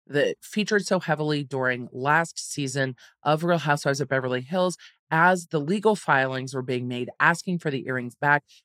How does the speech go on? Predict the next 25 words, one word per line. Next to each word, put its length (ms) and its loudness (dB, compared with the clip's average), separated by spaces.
because 500 -2
Tom 280 -2
Girardi 360 2
had 200 -4
written 260 -2
a 80 -2
check 300 0
out 180 6
of 80 0
a 80 0
client 540 -6
trust 400 0
account 380 -4
for 120 -4
seven 280 2
hundred 280 0
and 100 -4
fifty 240 -8
thousand 340 -2
dollars 340 -2
to 140 0
directly 640 0
purchase 560 -6
the 260 -6
earrings. 460 0